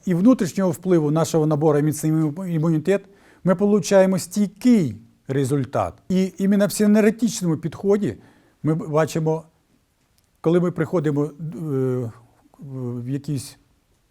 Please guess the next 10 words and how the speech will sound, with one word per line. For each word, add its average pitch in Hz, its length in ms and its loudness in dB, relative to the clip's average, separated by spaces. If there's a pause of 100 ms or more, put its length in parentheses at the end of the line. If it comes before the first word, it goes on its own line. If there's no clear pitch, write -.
(580)
к 160 100 0
лікарю, 170 380 2 (280)
він 165 200 -4
вс-, - 260 -14
е, 143 280 -4 (220)
р-, 165 180 -6
завжди 156 440 4
нам 156 240 0 (500)
рекомендує 143 840 0 (680)
також 160 500 2